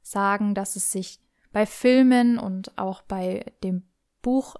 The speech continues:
das die Vorlage bildet, in erster Linie um Unterhaltung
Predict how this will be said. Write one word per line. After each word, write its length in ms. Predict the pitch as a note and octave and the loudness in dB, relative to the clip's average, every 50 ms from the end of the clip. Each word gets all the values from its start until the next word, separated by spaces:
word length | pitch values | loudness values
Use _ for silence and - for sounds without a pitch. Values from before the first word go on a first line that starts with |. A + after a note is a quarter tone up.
| _ _ | _ _
das 160 | - G#3 G3+ | -8 -8 -6
die 120 | - - F#3+ | -6 -10 -10
Vorlage 500 | - - G#3+ G#3 G#3+ A3 G#3 G#3 G#3 G#3 | -6 -2 -2 0 0 0 -2 -2 -4 -6
bildet, 500 | - - G3 F#3+ G3 F#3+ F#3+ G3 - _ - - - - - - _ - | -6 -6 -4 -4 -2 -4 -4 -6 -8 _ -20 -20 -20 -20 -20 -18 _ -4
in 120 | A3+ G#3+ | -2 -2
erster 360 | - G3 G3 G3+ - - G3+ | 0 0 -2 -2 -2 -2 -2
Linie 320 | G3 F#3 F#3 F#3 F#3 F#3+ - | -2 -2 -2 -2 -2 -2 -2
um 160 | G3 F#3+ G3 | -2 -2 -2
Unterhaltung 960 | - G3 F#3+ F#3+ F#3+ - - F3+ F3 F3+ F#3 F#3+ - - F3+ F3 F3 F3+ F#3 | -2 -4 -4 -4 -8 -8 -6 -4 -2 0 -2 -2 -4 -6 -6 -6 -6 -6 -8